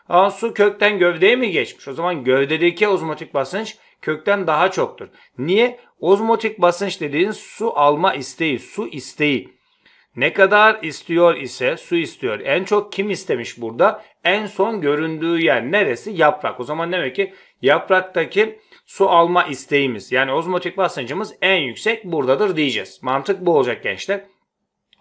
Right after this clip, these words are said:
Tersi olursa düşün şöyle. E, hava çok sıcak. Toprakta da hiç su kalmamış. Demek ki toprağın ozmotik basıncı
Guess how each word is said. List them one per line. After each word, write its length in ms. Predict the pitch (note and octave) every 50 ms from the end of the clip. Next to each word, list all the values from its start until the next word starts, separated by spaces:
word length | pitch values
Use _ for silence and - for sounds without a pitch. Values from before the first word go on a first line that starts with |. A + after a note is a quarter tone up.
| _
Tersi 340 | - - E3 G3 G3+ - A#3+
olursa 420 | A#3+ A#3+ B3 G#3 - - G3 G3 E3+
düşün 240 | E3 - - F3+
şöyle. 500 | E3 - - A#2+ G2+ G#2+ C#3 G3 F#3+ - _ - - - - _ _ -
E, 160 | C#3 C3 C3
hava 360 | C3 A#2+ B2+ D3+ F3 F#3 E3+
çok 280 | F3 - G3+ G#3 G3 -
sıcak. 540 | - - B2 G#2+ - A#2 B2+ F3 - - - _ _ _ _ _
Toprakta 500 | - E3+ F3+ - G#3 G3+ G3 G3+ G3+ F#3
da 40 | E3+
hiç 240 | C3+ B2 D3+ D#3+ - -
su 160 | - G3 F#3+
kalmamış. 440 | F#3+ E3+ D3 A#2+ G#2 A#2 - - -
Demek 180 | F3+ F#3+ F#3
ki 100 | F#3 -
toprağın 420 | - E3 E3+ E3+ - G3 G3 G3+ G3
ozmotik 480 | F#3 D#3 D#3+ F3 E3+ E3+ F#3+ F#3 -
basıncı 520 | D3 C#3+ C3+ B2+ C3+ C3+ C#3+ F3+ A3 A3